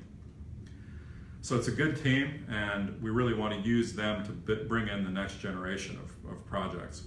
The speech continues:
We're seeing some great opportunities, particularly in Argentina, and as these projects develop and mature, I'm confident that we can repeat the success that we've had with the spin-out of Filo del Sol.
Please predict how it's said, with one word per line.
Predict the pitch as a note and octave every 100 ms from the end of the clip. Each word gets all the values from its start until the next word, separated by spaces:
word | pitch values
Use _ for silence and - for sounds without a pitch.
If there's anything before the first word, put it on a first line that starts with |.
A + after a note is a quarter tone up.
| - - - - -
We're | -
seeing | - B2+
some | A2+ G#2+
great | G2+ A2+ A#2
opportunities, | G#2+ A2 G#2 A2 A2+ B2+ A#2+
particularly | - - - G#2+ G2
in | F#2
Argentina, | F#2+ F#2 F#2 E2 G#2+ A2 C3 - -
and | G#2 G2+
as | A#2 A2+
these | G#2
projects | - A2 G2+ G2+ F2+ -
develop | F#2 F#2+ G2 F#2
and | F#2 F2
mature, | F2 - G#2 F2+ F2 - - - - - F#2+
I'm |
confident | F#2 A#2 A2+ A2 G2 F#2
that | F#2+
we |
can | F#2 F2+
repeat | F2+ - G#2
the | F#2
success | F#2+ - - F#2+ F2+
that | F#2+
we've | F2
had | - F#2 F#2
with | E2+
the |
spin-out | - - F#2 E2
of | -
Filo | - F2 F2
del | E2+
Sol. | E2 F2 E2+ E2